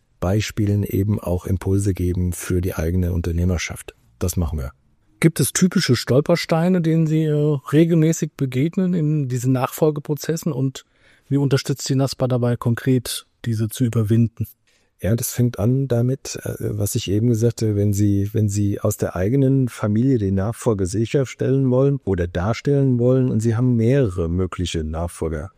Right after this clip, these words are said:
Speaker 1: Wer ist der Richtige? Ja? Es gibt die Kinder, die sind musisch, literarisch begabt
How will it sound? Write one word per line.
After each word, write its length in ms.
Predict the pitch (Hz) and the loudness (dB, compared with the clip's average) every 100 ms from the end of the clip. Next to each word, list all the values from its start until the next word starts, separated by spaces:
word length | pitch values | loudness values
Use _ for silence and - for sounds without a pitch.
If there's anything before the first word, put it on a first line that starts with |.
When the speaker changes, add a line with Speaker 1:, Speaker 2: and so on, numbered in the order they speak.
| _ _ _ _ - | _ _ _ _ -6
Speaker 1:
Wer 300 | 92 127 - | 0 0 0
ist 220 | - - | -4 0
der 180 | 110 107 | 2 2
Richtige? 480 | 107 - - - - _ _ _ _ - | 0 -2 -6 -8 -12 _ _ _ _ -6
Ja? 240 | 101 190 - _ - | -4 -4 -6 _ -12
Es 200 | - - | -10 -4
gibt 320 | 113 - - | -4 -4 -4
die 320 | 107 101 62 - | -4 -4 -8 -6
Kinder, 300 | - 139 135 | 0 2 2
die 100 | 117 | 2
sind 280 | 113 107 - | 2 0 0
musisch, 600 | 127 143 135 123 - - _ _ | 2 2 0 -2 -4 -6 _ _
literarisch 880 | 110 107 101 104 139 156 - - - | -4 0 2 2 2 2 0 -4 -2
begabt 680 | - 123 143 175 - - - | 0 2 4 2 -2 -12 -14